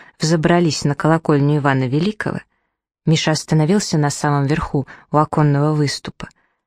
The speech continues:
и медленно оглядел весь город, раскинувшийся у его ног,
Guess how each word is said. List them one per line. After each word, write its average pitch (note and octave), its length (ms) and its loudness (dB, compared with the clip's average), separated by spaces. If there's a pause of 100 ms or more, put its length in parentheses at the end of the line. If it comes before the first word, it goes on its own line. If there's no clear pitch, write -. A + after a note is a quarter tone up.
(160)
и D3+ 80 0
медленно D#3+ 420 2
оглядел D#3 400 0
весь D3+ 260 0
город, C3+ 400 -2 (320)
раскинувшийся D3+ 880 0
у D3 40 0
его C3 240 0
ног, C#3 320 -4